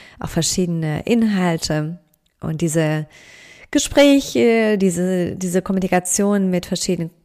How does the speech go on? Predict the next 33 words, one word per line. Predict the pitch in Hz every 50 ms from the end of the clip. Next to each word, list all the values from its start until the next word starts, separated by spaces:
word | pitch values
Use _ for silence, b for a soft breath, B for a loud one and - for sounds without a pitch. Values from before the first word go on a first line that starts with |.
| -
Agenturen, | - 185 165 - 208 190 175 - - - 269 277 277 254 226 208 202 202 202 196 196 196 196 196 190 - 175
mit, | 165 165 165 160 160 - - - - - -
äh, | 170 165
Partnern, | - - - 190 190 196 208 208 - - 180 170 170 170 170 170 170 160
mit | 156 -
Kooperationspartnern, | - - - - 160 - - 190 185 180 - - 170 156 156 - 160 156 151 151 156 B B B B B B B B B B B _ _ _
die | - 269 285 311 - -
nimmt | 196 208 214 214 - -
auch | - 202 208 - -
echt | - 185 - -
viel | - - 208 190
Zeit | - - 175 160 151
in | - -
Anspruch | - - - - - - -
gerade. | - - - - - - - 190 196 - -
Aber | - 160 160 160 160 156 151 151 151 156 - -
ja, | 165 147 143 - -
macht | 165 165 156 - -
Spaß. | - - - - - - - - _ _ B B B B B B B -
Mit | 175 185
meinem | 190 170 175 175
Mann | 185 208 226
zusammen | 247 208 202 190 175 185 180
habe | 175 175
ich | 180 -
ja | - 131 139
jetzt | 160 -
auch | - 160 - -
einige | - 156 208 220 214 165 143
Inhalte | - - 175 170 160 147 143 143 143 - 170 160 196 262 294
gemacht | - - 196 185 185 185 175 -
bei | - -
Instagram. | - 185 - - 202 - - 208 233 294 330